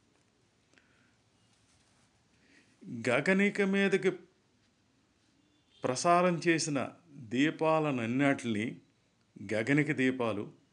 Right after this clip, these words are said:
సైక్లోరమా లైట్స్ అంటారు. ఒకవేళ వెనుక రంగస్థలం గనక తక్కువైతే,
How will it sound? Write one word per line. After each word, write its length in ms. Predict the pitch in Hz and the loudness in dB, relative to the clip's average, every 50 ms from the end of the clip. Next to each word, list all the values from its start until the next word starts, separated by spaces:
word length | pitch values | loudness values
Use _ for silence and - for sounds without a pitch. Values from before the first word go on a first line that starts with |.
| _ _ _ _ _ _ _ _ _ - | _ _ _ _ _ _ _ _ _ -12
సైక్లోరమా 1080 | - - - - - - 131 143 135 135 - 147 151 147 139 135 131 131 123 117 117 - - _ _ _ _ - - | -8 -6 -4 -4 0 2 2 2 2 2 2 2 4 4 4 2 0 0 -2 -4 -6 -10 -16 _ _ _ _ -14 -6
లైట్స్ 440 | - 110 117 113 110 - - - - _ - | -4 -2 0 0 0 -2 -4 -6 -8 _ -8
అంటారు. 360 | 107 110 92 - 87 87 - - _ _ _ _ _ _ _ _ _ _ _ _ _ _ _ _ _ _ _ _ _ _ _ _ _ _ _ _ _ _ _ _ _ _ _ _ _ _ _ _ _ _ _ _ _ _ _ _ _ _ _ _ _ _ _ _ _ _ _ _ _ _ _ _ _ _ _ _ _ _ _ _ _ _ _ _ - - | -8 -6 -6 -6 -8 -8 -12 -20 _ _ _ _ _ _ _ _ _ _ _ _ _ _ _ _ _ _ _ _ _ _ _ _ _ _ _ _ _ _ _ _ _ _ _ _ _ _ _ _ _ _ _ _ _ _ _ _ _ _ _ _ _ _ _ _ _ _ _ _ _ _ _ _ _ _ _ _ _ _ _ _ _ _ _ _ -6 -4
ఒకవేళ 640 | 139 139 156 143 127 139 165 190 185 156 - - - - _ _ _ _ _ _ _ _ - | -2 0 0 2 4 4 4 4 2 0 -2 -2 -8 -16 _ _ _ _ _ _ _ _ -16
వెనుక 500 | 117 107 104 101 117 135 160 196 196 208 | -16 -12 -6 -2 0 2 2 2 2 2
రంగస్థలం 840 | 202 196 190 185 185 190 185 180 - - - 175 170 170 170 170 165 | 0 0 0 0 0 0 0 0 -2 0 0 0 0 0 0 -2 -2
గనక 200 | 160 160 151 139 | -2 -2 -2 -4
తక్కువైతే, 1000 | 135 - - 123 113 113 - - 180 175 170 151 131 113 - 117 104 110 135 - | -6 -8 -6 -4 -4 -4 -2 0 2 4 6 6 4 2 0 -2 -4 -4 -4 -8